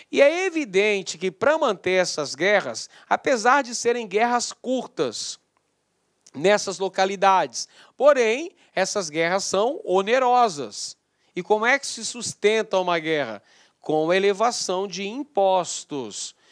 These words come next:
Então, recaía sobre os ombros da população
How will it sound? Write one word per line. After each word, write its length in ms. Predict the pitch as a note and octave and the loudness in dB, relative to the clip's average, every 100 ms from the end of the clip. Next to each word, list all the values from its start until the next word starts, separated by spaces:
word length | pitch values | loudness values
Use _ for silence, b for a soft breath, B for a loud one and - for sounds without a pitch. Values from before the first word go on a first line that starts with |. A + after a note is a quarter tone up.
| b b b | b b b
Então, 380 | D#3 D#3 F#3+ F#3+ | -6 2 2 4
recaía 800 | F3 F3+ F#3 F3+ F3 C4 D4+ D4 | 0 0 2 2 2 0 2 2
sobre 320 | - B3 A#3 | 0 -4 -2
os 200 | A3 D3 | -6 -2
ombros 420 | F#3 F#3 F3 C3 | 0 0 -4 2
da 180 | F#3+ A#3+ | 4 4
população 1000 | A#3+ A3 A3+ A3+ G#3 - F#3+ A3 D4 | 2 -4 0 0 0 0 2 2 0